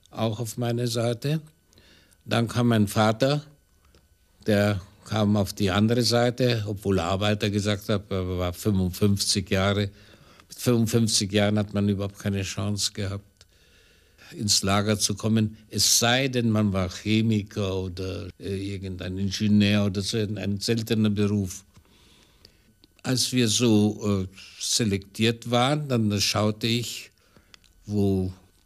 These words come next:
die Mutter ist, wo die Schwester ist, wo meine Frau ist. Aber ich konnte nichts sehen, denn viele Autos sind schon abgefahren. Dann kam ein Befehl, in Dreierreihen antreten.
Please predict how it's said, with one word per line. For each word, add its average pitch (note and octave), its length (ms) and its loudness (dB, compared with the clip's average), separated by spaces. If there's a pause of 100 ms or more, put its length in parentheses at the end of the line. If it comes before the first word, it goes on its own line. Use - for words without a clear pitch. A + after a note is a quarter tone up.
(240)
die F#2+ 380 -8
Mutter A#2 420 0
ist, A#2 380 -2
wo F#2+ 80 -4
die E2+ 140 -8
Schwester A2+ 540 -2
ist, G#2+ 360 -2
wo G2 120 -2 (680)
meine F#2 260 -8
Frau A#2 340 0
ist. A#2 340 -2 (360)
Aber G#2+ 240 -2
ich A2+ 160 -2
konnte A2+ 760 -2
nichts A2 340 -2
sehen, B2+ 240 0
denn G#2+ 120 0
viele A2 360 0
Autos A2 360 0
sind G#2 200 -4
schon G#2 380 -4 (320)
abgefahren. F2+ 760 -4 (840)
Dann A2 200 0
kam A#2 340 -2
ein A2 440 0 (680)
Befehl, C3+ 680 0 (1080)
in G#2 140 -6
Dreierreihen A#2 680 2
antreten. F#2 760 -2